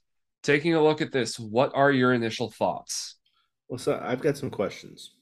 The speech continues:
Speaker 2: being new to this. All right,
Speaker 1: Okay.
Speaker 2: first off, I have to say I, I don't even know the name of the trophy, but I've been seeing P L L has been doing a lot of social media with, like, them getting the trophy all polished. Uh, there was mention of white gloves.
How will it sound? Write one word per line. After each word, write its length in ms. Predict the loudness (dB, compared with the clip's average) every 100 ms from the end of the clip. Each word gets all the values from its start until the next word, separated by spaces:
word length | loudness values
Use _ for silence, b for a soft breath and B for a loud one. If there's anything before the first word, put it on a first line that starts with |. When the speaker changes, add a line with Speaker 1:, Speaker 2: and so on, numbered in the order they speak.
| _
Speaker 2:
being 220 | -4 -2
new 100 | -2
to 140 | -4 -4
this. 300 | -8 -14 -20 _ _ _ _ 2
All 60 |
right, 80 | 4
Speaker 1:
Okay. 140 | 4
Speaker 2:
first 300 | 2 0 0
off, 160 | -6 -8 -16 _ -20 _ _ _ _ _ -10
I 60 |
have 180 | -4 -4
to 80 | -6
say 300 | 0 2 2
I, 360 | 0 -2 -2 -2
I 40 |
don't 160 | 0 0
even 160 | 0
know 140 | 0 -2
the 80 | -2
name 160 | -4
of 80 | -4
the 40 |
trophy, 360 | 0 0 -2 -10 -14 _ _ _ _ _
but 80 | -4
I've 120 | -2
been 120 | -2 -4
seeing 280 | -4 -4
P 120 | -2 -2
L 100 | 0
L 120 | -2
has 100 | -2
been 100 | -4
doing 160 | -2
a 60 | -2
lot 100 | -6
of 60 | -6
social 320 | -4 -4 -4
media 360 | -4 -2 0
with, 220 | 0 -2 -2
like, 240 | -4 -6 b b b _
them 180 | -4 -2
getting 240 | -4 -4
the 60 | -8
trophy 400 | -4 -4 -4 -6
all 120 | -8
polished. 880 | -12 -8 -4 0 4 4 2 -4 -20 b b b
Uh, 260 | -8 -6 -2
there 120 | -2
was 120 | -2
mention 340 | -2 -4 -4 -6
of 180 | -6
white 360 | -2 0 0 -2
gloves. 800 | -6 -2 0 0 -2 -6 -14